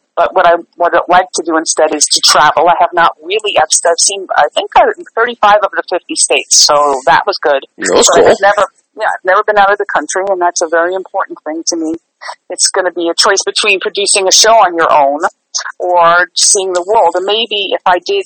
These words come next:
Speaker 1: that, I would have more interest in producing something different. You know, maybe there would be something else. But also, I would like to write, because as in the, in the process of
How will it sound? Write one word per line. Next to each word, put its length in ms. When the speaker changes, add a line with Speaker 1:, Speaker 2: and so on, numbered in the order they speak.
Speaker 1:
that, 360
I 120
would 240
have 160
more 200
interest 480
in 240
producing 440
something 320
different. 460
You 60
know, 100
maybe 220
there 100
would 100
be 120
something 320
else. 300
But 100
also, 480
I 80
would 140
like 220
to 40
write, 220
because 280
as 120
in 140
the, 160
in 80
the 120
process 480
of 160